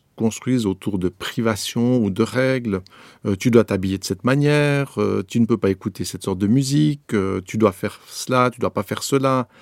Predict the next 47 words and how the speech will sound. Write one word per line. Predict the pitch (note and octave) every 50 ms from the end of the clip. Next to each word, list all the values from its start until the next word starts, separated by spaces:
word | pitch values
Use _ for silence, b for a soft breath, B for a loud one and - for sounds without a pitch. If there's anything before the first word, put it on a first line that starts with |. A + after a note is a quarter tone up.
| B B B B B B B -
En | G#2+ G#2+ G#2+
fait, | - - C#3 C#3 -
on | B2 A2
voit | G2+ A2+ C#3 C#3+
que | C#3+ - A#2 G#2+ G#2 b b b b b b
c'est | - - -
un | A#2
espèce | A2+ A2+ - B2 G#2+
de | G2 G2+
christianisme | - - - D#3+ - - - B2 C3 D#3 E3 D#3+ - -
avec | G#2 G#2 A#2 A#2 _ -
toutes | - D#3+ D3
sortes | - - D3 B2 A#2
d'idées, | A2+ C#3 E3 D3+ D3+ F#3+ F#3+ F3+ D3 A2 G#2+ G#2+ -
toutes | - C#3+
sortes | - - C3+ A#2+
de | A#2+ A#2+
concepts | - - D#3+ E3 D#3+ - - E3+ D#3 C#3+ _ - - - -
qui | - A3
sont | - G#3 G3
pas | - D3+ D#3+
du | C#3 C#3 -
tout | - F3
dans, | C#3+ A2 G2+
dans | G2 F2+ G#2
le | G2+ G2+
texte | - - G#2 F#2+ G2
biblique, | A2+ C3+ D#3 F#3 F#3+ -
qu'on | - A2 G2+
trouve | - - - A2 - -
pas | - - F#3+ G3 E3+
dans, | A#2+ G#2+ F#2+ - -
justement, | G#2 G#2+ A2 A2 - - A#2 A#2+ A#2
les | G#2+ G2+
livres | G2+ A2 G#2+ G#2+
bibliques, | A2+ A#2+ C#3 F3 F3 -
mais | B2 A#2
qui | - - A2+
sont | - D#3 C#3+
comme | - C3 A#2+
des | A2 A2+
espèces | G#2 - A2 G2
de | G#2 G#2
coutumes, | - - - D3+ - - - D#3 E3+ G3 G#3+ F#3+ A#2+ G2 b b b b b b b b
qui | A2+
peuvent | A2+ B2+ A2+
même, | A#2 A#2 A#2+ A#2